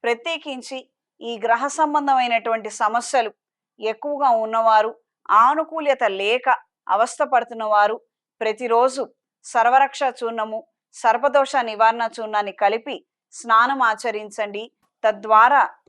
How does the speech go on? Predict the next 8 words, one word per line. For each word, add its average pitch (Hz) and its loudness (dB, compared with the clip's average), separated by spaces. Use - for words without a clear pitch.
విశేషమైన 285 -6
ఫలితాలు 220 0
సంప్రాప్తిస్తాయి. 220 0
చేతికి 302 -6
సుబ్రహ్మణ్య 285 -2
పాశుపత 247 0
కంకణాన్ని 214 -4
ధరించండి. 220 -4